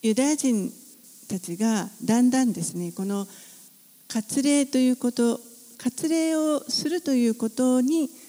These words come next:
こう、こだわりすぎてしまって、この肉体の印だけに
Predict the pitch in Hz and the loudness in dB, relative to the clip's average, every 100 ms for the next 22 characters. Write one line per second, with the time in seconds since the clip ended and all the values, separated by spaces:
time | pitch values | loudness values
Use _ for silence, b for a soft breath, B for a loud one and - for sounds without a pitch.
0 | - - 185 240 262 262 254 254 262 220 | -14 -12 -2 0 2 2 2 0 -2 -4
1 | 180 - 165 170 - - 226 170 B B | -6 -4 -4 -4 -8 -6 -6 -8 B B
2 | - 220 208 196 185 185 - B B _ | -6 -2 0 -2 -4 -6 -10 B B _
3 | _ 240 240 247 294 302 302 311 285 - | _ -2 -2 -6 -4 0 0 0 -2 -2
4 | 269 254 - 254 247 - - - _ 226 | -2 -4 -6 -6 -6 -10 -20 -20 _ -4
5 | 262 269 339 311 185 | -4 -2 -2 -2 -2